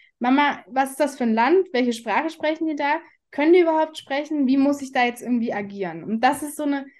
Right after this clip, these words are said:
so eine krass gute Eigenschaft, wenn du dich in die Perspektive der anderen versetzen kannst. Und ich habe dann einfach, ähm, durch diese Situation gelernt, dass in diesem Alter drei bis acht so viele Sachen passieren und du mit so einfachen Inputs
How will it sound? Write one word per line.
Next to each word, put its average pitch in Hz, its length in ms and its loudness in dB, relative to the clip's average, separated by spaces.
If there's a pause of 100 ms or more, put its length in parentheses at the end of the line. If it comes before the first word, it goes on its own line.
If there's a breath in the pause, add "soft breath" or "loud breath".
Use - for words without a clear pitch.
(260 loud breath)
so 247 120 -8
eine 254 260 -2
krass 349 480 -2
gute 349 320 4
Eigenschaft, 269 800 0
wenn 247 160 2
du 247 160 -2
dich 262 300 -8
in 254 120 4
die 262 80 4
Perspektive 285 720 0
der 262 160 2
anderen 285 360 0
versetzen 240 440 -4
kannst. 185 400 -6
Und 208 240 -6 (460 loud breath)
ich 240 160 -2
habe 269 140 2 (220)
dann 254 200 2
einfach, 262 460 2 (100)
ähm, 240 440 0
durch 240 140 -4
diese 285 320 -2
Situation 269 460 -4
gelernt, 240 420 0
dass 247 240 -6 (100)
in 233 80 -4
diesem 226 220 0
Alter 285 640 -2
drei 208 320 0
bis 226 180 -6
acht - 320 -6 (960)
so 247 320 2
viele 285 400 0
Sachen 247 320 -2
passieren 240 640 -2
und 214 160 -4
du 226 40 0
mit 220 240 2
so 262 220 -2
einfachen 240 600 -4
Inputs 254 680 -2